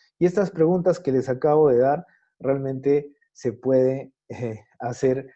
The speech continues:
muchas ideas, ¿verdad? Bueno, espero que la información, amigos, les haya gustado muchísimo.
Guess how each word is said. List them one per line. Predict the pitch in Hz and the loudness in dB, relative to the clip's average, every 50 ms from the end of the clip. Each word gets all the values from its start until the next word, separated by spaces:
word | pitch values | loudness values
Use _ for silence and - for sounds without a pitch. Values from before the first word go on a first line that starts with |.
| _ _ _ | _ _ _
muchas | - 135 151 165 160 160 - 135 127 - | -4 0 0 0 0 0 -2 -4 -4 -2
ideas, | 123 120 123 120 110 101 98 98 | 0 2 2 2 0 0 -4 -6
¿verdad? | 107 107 131 165 190 - - _ _ _ _ _ _ _ _ _ - | -4 -2 0 0 0 -2 -6 _ _ _ _ _ _ _ _ _ -4
Bueno, | 147 151 147 135 | -2 -2 0 -2
espero | - - - 170 190 175 | -2 0 0 2 2 2
que | 185 151 135 117 - | 2 2 2 2 2
la | - 131 127 | 2 2 2
información, | 135 131 127 - 131 123 123 123 123 117 - 156 160 160 156 | 2 2 0 0 -2 0 0 0 -2 0 2 2 2 2 2
amigos, | 139 135 147 151 156 156 156 147 - - | 0 0 2 4 4 4 4 2 -2 -6
les | 117 110 - 147 | -6 -4 0 2
haya | 139 139 143 143 143 147 - - | 2 4 4 4 2 2 -2 -6
gustado | 123 123 113 - - 139 131 131 135 135 | -10 -12 -12 -6 -2 0 2 2 2 2
muchísimo. | 135 131 123 117 - 180 165 - - 139 131 127 135 165 170 | 0 -4 -8 -8 -6 -4 -4 -4 -6 -8 -8 -6 -6 -8 -8